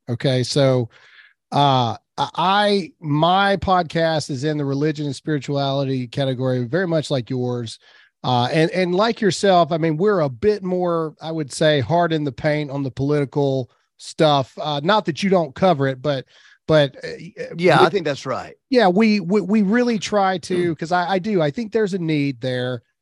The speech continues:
Speaker 1: where, from a Christian perspective, tackle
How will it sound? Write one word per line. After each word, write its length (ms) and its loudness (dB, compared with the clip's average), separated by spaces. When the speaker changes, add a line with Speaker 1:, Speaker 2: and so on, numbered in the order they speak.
Speaker 1:
where, 600 2
from 180 -4
a 80 0
Christian 460 2
perspective, 920 -2
tackle 800 -2